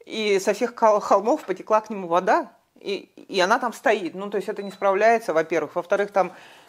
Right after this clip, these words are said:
это и не могло справиться, потому что там высоко грунтовые воды. То есть они докопались почти до грунтовых вод, положили какой-то якобы дренаж и стали собирать всю ливнёвую воду со всех склонов. Ну, это ужас, это просто ужас. То есть это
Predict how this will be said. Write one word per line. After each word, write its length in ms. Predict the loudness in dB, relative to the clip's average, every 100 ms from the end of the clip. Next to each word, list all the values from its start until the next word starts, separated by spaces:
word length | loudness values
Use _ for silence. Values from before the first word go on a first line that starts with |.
| -20 -2
это 220 | 2 2
и 40 | 2
не 100 | 4
могло 320 | 2 4 2
справиться, 420 | 4 4 4 2
потому 180 | -6 -6
что 120 | -2
там 160 | 0 0
высоко 360 | 0 -2 -2
грунтовые 480 | -4 -6 -4 -4 -2
воды. 220 | -2 -4 -6
То 80 |
есть 120 | -10 -8
они 160 | -6
докопались 500 | -4 -2 0 0 -2
почти 280 | -6 -10 -6
до 400 | 2 4 4 2
грунтовых 480 | -2 -4 0 -2 -2
вод, 300 | 0 0 0 -8 -20 -20 _ -20 -20 _ _ _ _ _ 0
положили 560 | 2 2 2 0 0
какой-то 480 | -2 -8 -10 -10 -6
якобы 440 | -4 -4 -4 -8 -6
дренаж 520 | -4 0 0 0 -10 _ _ _ _ _ _ _ _ _ -20
и 200 | -12 -4
стали 300 | 2 2 2
собирать 440 | -4 2 2 2
всю 180 | 0 0
ливнёвую 580 | 2 2 2 2 2 0
воду 280 | 0 0 -2
со 120 | -4
всех 260 | 0 0 0
склонов. 520 | 0 4 4 4 0
Ну, 120 | 2
это 200 | 4 4
ужас, 440 | 2 0 0 -2
это 100 | -2
просто 300 | -4 -4 -2
ужас. 280 | -8 -8 -10
То 120 | -8
есть 120 | -8 -4
это 240 | -4 -4